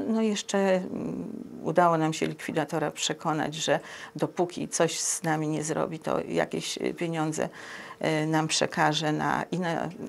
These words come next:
bieżącą, e, działalność, i, mm, na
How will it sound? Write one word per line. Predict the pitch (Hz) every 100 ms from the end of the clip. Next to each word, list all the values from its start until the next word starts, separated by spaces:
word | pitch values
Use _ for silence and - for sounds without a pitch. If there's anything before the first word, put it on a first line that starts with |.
| -
bieżącą, | - 165 160 160 156 156 151 - - - -
e, | - - - - - - - - - - - 160
działalność, | 160 160 160 156 151 - -
i, | 160 156 160 - - - - -
mm, | 156 156 156
na | 147 143 143 143